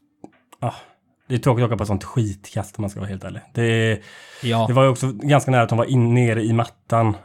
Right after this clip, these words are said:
Speaker 1: Eh, det var liksom precis som hon inte var nere med axeln innan, eh, innan det hände. Sen kanske hon hade fått poäng ändå, som hon sträcker lite på sig, liksom. Men, eh,
Speaker 2: Ja, precis. Eh, men så här, lite, lite, eh,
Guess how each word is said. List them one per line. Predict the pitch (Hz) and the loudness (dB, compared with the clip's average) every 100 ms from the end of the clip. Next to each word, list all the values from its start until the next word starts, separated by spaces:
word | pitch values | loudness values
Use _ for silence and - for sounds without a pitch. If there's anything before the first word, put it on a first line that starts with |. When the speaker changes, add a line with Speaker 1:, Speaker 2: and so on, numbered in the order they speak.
| _ | _
Speaker 1:
Eh, | 120 | -6
det | 113 117 | -2 -2
var | |
liksom | 117 123 110 | -2 -2 -4
precis | - 123 - 135 120 | -2 -4 0 -2 2
som | 120 | 2
hon | |
inte | 113 110 | 2 0
var | |
nere | 107 104 98 | 0 0 0
med | 101 | 0
axeln | 101 - - 110 104 110 | -2 -8 -6 -4 -4 -4
innan, | 110 104 95 95 95 95 | -4 -2 -2 -2 -4 -6
eh, | 95 95 107 113 - - | -8 -8 -8 -12 -16 -6
innan | 110 95 | -4 -2
det | 98 | -2
hände. | 98 95 | -2 -4
Sen | 101 107 | -4 -2
kanske | 101 107 | -2 0
hon | 101 101 | 0 0
hade | 104 101 | -2 -4
fått | - 104 - | -6 -8 -4
poäng | 104 | -2
ändå, | 95 98 107 104 | -2 -2 -2 -2
som | 98 101 | -2 -4
hon | 95 | -6
sträcker | - 101 - 110 | -8 -12 -8 -6
lite | 101 98 | -6 -6
på | 90 | -10
sig, | - | -10
liksom. | 117 120 123 - | -14 -14 -16 -12
Men, | 113 104 101 | -6 -4 -2
eh, | 101 95 - _ _ - - | -2 -4 -10 _ _ -20 -16
Speaker 2:
Ja, | - - 120 113 110 104 - | -14 -6 0 0 0 -2 -8
precis. | 101 - - - - - - - - - | -12 -10 -14 -18 -20 -20 -20 -20 -20 -16
Eh, | 98 92 95 95 92 | -10 -8 -6 -6 -6
men | 104 120 | -2 -2
så | 120 | 0
här, | 113 110 92 | 0 0 -2
lite, | - 120 - 113 107 - | -2 -2 -2 -4 -4 -6
lite, | 123 123 123 - 120 | -4 -4 -6 -4 -2
eh, | 113 113 113 110 107 - - | 0 -2 -2 -4 -6 -10 -20